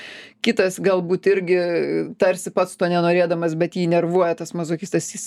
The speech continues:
va čia yra prisirišimas, kreivas prisirišimas. Ir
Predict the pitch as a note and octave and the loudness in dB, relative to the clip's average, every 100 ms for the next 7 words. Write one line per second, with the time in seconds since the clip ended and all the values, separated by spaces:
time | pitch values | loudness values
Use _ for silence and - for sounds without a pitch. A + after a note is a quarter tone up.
0 | - - A3 C#4+ C4 A#3 A3 A#3+ A#3 G3+ | -12 0 2 4 0 0 -2 2 2 2
1 | E3 - A3+ E3+ C#3+ - - - - D3 | -2 2 4 4 0 -12 -14 -12 -8 -8
2 | - A3+ | -2 -2